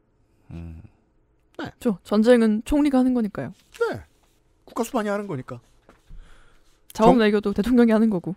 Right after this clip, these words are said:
Speaker 2: 네. 정치 지도자만 행할 수 있는 부패가 따로 있어요. 그리고 하는 짓은 비슷하다.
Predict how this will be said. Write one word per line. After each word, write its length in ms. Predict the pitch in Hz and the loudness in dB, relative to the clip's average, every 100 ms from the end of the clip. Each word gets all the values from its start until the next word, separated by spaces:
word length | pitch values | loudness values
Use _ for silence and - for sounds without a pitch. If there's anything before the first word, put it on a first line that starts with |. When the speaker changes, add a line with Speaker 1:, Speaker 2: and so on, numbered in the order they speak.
| _ | _
Speaker 2:
네. 260 | 175 156 104 | 0 0 0
정치 400 | - 185 - 285 | -2 -2 -2 -6
지도자만 600 | - 156 220 220 208 226 | -6 -6 -4 -2 -2 -4
행할 280 | - 311 339 | -4 -2 -2
수 120 | - | -2
있는 160 | 262 196 | -4 -2
부패가 300 | 151 143 160 | 0 2 2
따로 240 | 190 233 | 0 -2
있어요. 200 | 147 - - - _ _ _ _ _ _ _ _ _ _ | -4 -10 -20 -20 _ _ _ _ _ _ _ _ _ _
그리고 180 | 147 170 | -6 -4
하는 220 | 202 269 | 0 -2
짓은 220 | 240 233 | -2 -6
비슷하다. 340 | - - - | -6 -4 -6